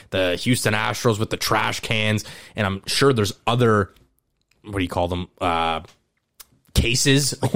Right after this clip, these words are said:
Speaker 2: can't you just
Speaker 1: <laughs> that
Speaker 2: go
Speaker 1: this
Speaker 2: out
Speaker 1: is
Speaker 2: and
Speaker 1: happening
Speaker 2: play
Speaker 1: in
Speaker 2: the
Speaker 1: baseball.
Speaker 2: game without trying to fucking cheat?
Speaker 1: Yeah.
Speaker 2: It's so fucking sickening to
Speaker 1: I don't
Speaker 2: me
Speaker 1: know
Speaker 2: that,
Speaker 1: if I,
Speaker 2: like,
Speaker 1: I don't
Speaker 2: there's,
Speaker 1: know if I wanna
Speaker 2: there's
Speaker 1: call it
Speaker 2: teams,
Speaker 1: cheating,
Speaker 2: it is,
Speaker 1: but
Speaker 2: though. It's teams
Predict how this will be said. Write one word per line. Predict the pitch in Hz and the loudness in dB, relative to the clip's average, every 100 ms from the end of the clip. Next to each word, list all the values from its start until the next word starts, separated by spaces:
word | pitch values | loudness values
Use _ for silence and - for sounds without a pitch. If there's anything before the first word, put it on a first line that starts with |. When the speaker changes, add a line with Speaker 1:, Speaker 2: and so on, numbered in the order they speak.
| 185 | 2
Speaker 2:
can't | 170 208 | 0 0
you | 269 | 0
just | 330 123 | 0 2
Speaker 1:
<laughs> | |
that | 117 | 4
Speaker 2:
go | |
Speaker 1:
this | 143 | 4
Speaker 2:
out | 202 | 4
Speaker 1:
is | 214 | 4
Speaker 2:
and | 196 | 2
Speaker 1:
happening | 123 113 113 | 2 2 4
Speaker 2:
play | |
Speaker 1:
in | 156 | 4
Speaker 2:
the | |
Speaker 1:
baseball. | 170 107 120 | 2 0 0
Speaker 2:
game | 135 | 2
without | 247 247 220 | 2 2 -2
trying | - 190 | 0 0
to | 180 | -2
fucking | 196 - 180 | -4 -4 -4
cheat? | - - 101 190 - _ _ _ _ _ _ - | -2 -4 -4 -6 -8 _ _ _ _ _ _ -20
Speaker 1:
Yeah. | - _ - | -20 _ 0
Speaker 2:
It's | - - - | 2 2 4
so | 202 311 277 | 6 6 4
fucking | - 254 254 277 233 | 2 0 2 2 0
sickening | - - 190 - 330 311 | 0 2 2 2 2 2
to | - | 2
Speaker 1:
I | 180 | 4
don't | 240 | 4
Speaker 2:
me | 262 | 4
Speaker 1:
know | |
Speaker 2:
that, | 277 | 4
Speaker 1:
if | |
I, | 247 | 4
Speaker 2:
like, | 170 | 4
Speaker 1:
I | |
don't | 196 | 4
Speaker 2:
there's, | 240 | 4
Speaker 1:
know | 262 | 4
if | 262 | 4
I | |
wanna | 233 226 | 4 6
Speaker 2:
there's | 214 | 4
Speaker 1:
call | - 196 220 | 4 4 6
it | |
Speaker 2:
teams, | 262 - | 4 2
Speaker 1:
cheating, | - 196 240 | 2 4 4
Speaker 2:
it | 311 | 6
is, | 415 392 - | 6 4 0
Speaker 1:
but | 220 | -2
Speaker 2:
though. | - | 0
It's | 247 | 0
teams | - 294 339 202 | 2 4 4 2